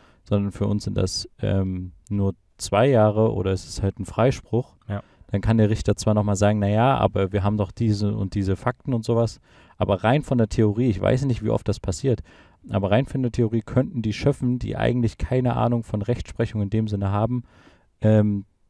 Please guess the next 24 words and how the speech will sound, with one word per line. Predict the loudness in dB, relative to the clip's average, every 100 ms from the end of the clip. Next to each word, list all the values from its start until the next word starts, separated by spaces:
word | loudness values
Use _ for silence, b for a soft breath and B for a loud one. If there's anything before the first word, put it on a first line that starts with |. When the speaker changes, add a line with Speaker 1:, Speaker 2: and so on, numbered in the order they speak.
| -2
Speaker 1:
den | 0
Richter | 2 2 2
überstimmen. | 2 2 2 0 -2
Und | -4 0
diese | 2 4 2
Funktion | 0 -4 0 0 0
finde | -2
ich | -2
total | -2 0 2 2
spannend | -2 -4 -2 2 0 -2
und | -2
eigentlich | 0 -2
auch | -4
gut, | -6 -2
dass | -2
es | -2
die | -4
gibt. | -2 -4 -6 -6
Speaker 2:
Mhm. | -4 -4 -8 B B B _ _ _
Speaker 1:
Jetzt | -4 -4
ist | 0
natürlich | 0 0 -4
die | -8
Frage, | 0 4 4 4